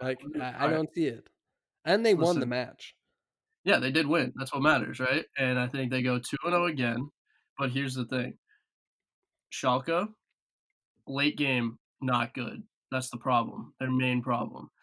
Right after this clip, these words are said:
Speaker 1: Early game, the team's ratings are very similar, and I think since Schalke's hot, they'll come out, they'll come out hot, and they'll take that early game lead. The late game rating, they have the worst in the league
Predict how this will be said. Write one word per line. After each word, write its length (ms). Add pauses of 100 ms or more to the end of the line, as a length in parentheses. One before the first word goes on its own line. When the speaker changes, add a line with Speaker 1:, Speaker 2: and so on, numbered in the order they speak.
(320)
Speaker 1:
Early 260
game, 300
the 100
team's 280
ratings 280
are 80
very 220
similar, 400
and 120
I 80
think 200
since 220
Schalke's 340
hot, 260
they'll 120
come 220
out, 260 (400)
they'll 100
come 200
out 220
hot, 300 (140)
and 160
they'll 100
take 220
that 120
early 220
game 240
lead. 240 (600)
The 80
late 240
game 220
rating, 400 (160)
they 80
have 160
the 80
worst 300
in 60
the 100
league 280